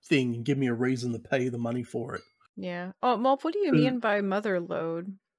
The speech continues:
Speaker 2: He posted Motherload in response to us
Speaker 1: Huh?
Speaker 2: talking about cheating in game, and I don't know what that means. Do you know what that means?
Speaker 1: No. No, I
Speaker 2: Okay.
Speaker 1: do not.
Speaker 2: Well, he'll tell us. But, yeah, Diddy Kong. Please,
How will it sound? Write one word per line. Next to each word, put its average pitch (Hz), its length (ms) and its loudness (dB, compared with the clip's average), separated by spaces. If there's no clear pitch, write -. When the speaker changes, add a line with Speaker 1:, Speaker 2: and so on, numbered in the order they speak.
Speaker 2:
He 226 140 -8
posted 202 520 -2
Motherload 175 640 0
in 175 140 -4
response 165 460 -6
to - 80 -6
us 175 140 -10
Speaker 1:
Huh? 175 120 -4
Speaker 2:
talking 180 160 -6
about 160 220 -6
cheating 165 340 -6
in 165 80 -6
game, 160 180 -6
and 160 80 -6
I 156 60 -4
don't 160 120 -8
know 156 60 -10
what 165 120 -10
that 160 100 -4
means. 160 220 -8
Do 196 80 -6
you - 20 -4
know 208 60 -4
what 208 60 -8
that 214 140 -4
means? 226 400 -8
Speaker 1:
No. 123 220 0
No, 220 200 -4
I - 100 0
Speaker 2:
Okay. - 40 -2
Speaker 1:
do - 120 -2
not. - 280 -8
Speaker 2:
Well, 208 160 -2
he'll 247 120 -2
tell - 220 -4
us. - 300 -8
But, 196 260 2
yeah, 185 200 2
Diddy 185 200 -2
Kong. 160 240 -4
Please, 320 460 -4